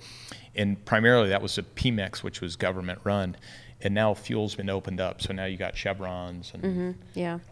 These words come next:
Speaker 1: that. So you should, you should be pretty good. Just make sure you use the, what are they, what are they, they're green now. Or no, they're green? I forget. The diesel's a different color in Mexico.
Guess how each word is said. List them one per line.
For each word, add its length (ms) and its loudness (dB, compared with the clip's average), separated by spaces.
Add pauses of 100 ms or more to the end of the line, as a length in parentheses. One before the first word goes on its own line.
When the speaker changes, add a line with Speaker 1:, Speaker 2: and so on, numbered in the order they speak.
(140)
Speaker 1:
that. 140 -12
So 300 -4
you 120 -2
should, 380 0
you 140 2
should 260 2
be 140 0
pretty 280 -2
good. 280 -2
Just 160 0
make 160 6
sure 180 4
you 140 4
use 320 2
the, 380 -2 (1000)
what 120 0
are 20 4
they, 120 0 (100)
what 120 0
are 60 2
they, 240 -2
they're 160 -4
green 440 0
now. 280 -4 (680)
Or 40 2
no, 160 6
they're 200 -2
green? 320 2
I 60 2
forget. 520 -2
The 120 2
diesel's 460 2
a 40 -8
different 300 -2
color 260 2
in 80 -6
Mexico. 480 -8